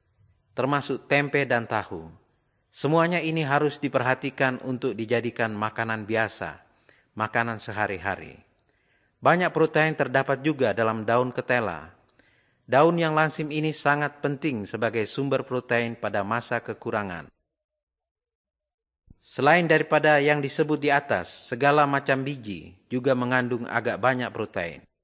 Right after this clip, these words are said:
Itulah sebabnya beras dan jagung lebih lengkap daripada bahan makanan pokok yang lain. Bahan pembangun yang penting yang lebih adalah zat kapur. Kapur dibutuhkan untuk pembentukan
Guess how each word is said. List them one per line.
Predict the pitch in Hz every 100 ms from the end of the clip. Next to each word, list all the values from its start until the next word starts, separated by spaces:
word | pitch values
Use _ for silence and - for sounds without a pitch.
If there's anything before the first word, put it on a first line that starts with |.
| _ _ _ _
Itulah | 151 165 151 113
sebabnya | 120 123 131 127 104
beras | 87 107 127 139 143 - 123
dan | 120
jagung | 127 123 131 127 117
lebih | 117 113
lengkap | 117 123 139 143 - 120
daripada | 120 - 113 104 92
bahan | 107 117 131 123
makanan | 113 117 107 104 -
pokok | 98 101 -
yang | 98
lain. | 90 85 76 64 _ _ _ _ _ _ _ _ _ _ _ _
Bahan | - 139 180 175
pembangun | 160 160 160 165
yang | 156 156 147 -
penting | 147 147 156 104 87 92 _ _ -
yang | 123 117 131
lebih | 143 147 - -
adalah | 110 113 107 82 - _ _ _
zat | _ - 120 -
kapur. | 113 - 85 - - _ _ _ _
Kapur | - 143 170 160
dibutuhkan | 147 147 143 143 147 143
untuk | 135 127 147 -
pembentukan | 131 131 127 135 139 139 135